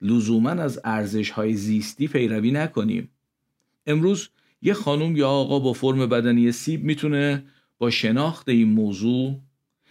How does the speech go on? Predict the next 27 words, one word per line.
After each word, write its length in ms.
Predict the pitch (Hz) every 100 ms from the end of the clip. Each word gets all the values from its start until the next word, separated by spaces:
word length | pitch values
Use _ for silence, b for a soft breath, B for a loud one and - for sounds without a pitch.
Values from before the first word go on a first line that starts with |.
| b
و 100 | 113
با 120 | 123 123
دونستن 720 | 117 123 120 117 - 151 170
بیشتر 460 | 131 120 - 117
بودن 300 | 110 113 147
ریسک 400 | 156 139 151 -
بیماری‌هایی 640 | 143 135 117 110 107 131 147
که 100 | 143
به 100 | 110
خاطر 360 | 104 95 104
فرم 400 | 98 107 107 107
بدنیش 460 | 101 98 101 113 135
تهدیدش 560 | 110 98 101 101 101 101
می‌کنه 540 | 98 101 117 135 135 B B -
مراقب 360 | 127 131 160
سلامتی 580 | 170 135 123 123 117 147
خودش 320 | 147 143 147
باشه 500 | 135 139 135 82 - - _ _ _ _ _ _ _ _ _ _
و 40 | 117
اینجوری 360 | 127 120 127
به 120 | 143
بیماری 680 | 127 120 117 113 127 135 123
قلبی 460 | 110 110 107 117 139
و 140 | 135
دیابت 500 | 117 110 107 120 139
و 100 | 127
سرطان 680 | 113 104 98 101 123 131